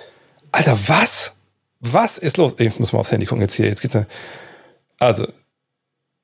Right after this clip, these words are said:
es sieht wohl so aus, wenn ich das richtig sehe hier, ähm, es sind Spencer Dinwiddie und Davis Bertans. So, und das, das ist natürlich,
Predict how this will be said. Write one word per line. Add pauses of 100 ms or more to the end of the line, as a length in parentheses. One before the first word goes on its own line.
(500)
es
sieht
wohl
so
aus,
wenn
ich
das
richtig
sehe
hier,
ähm, (2500)
es
sind
Spencer
Dinwiddie
und
Davis
Bertans. (340)
So,
und
das, (680)
das
ist
natürlich,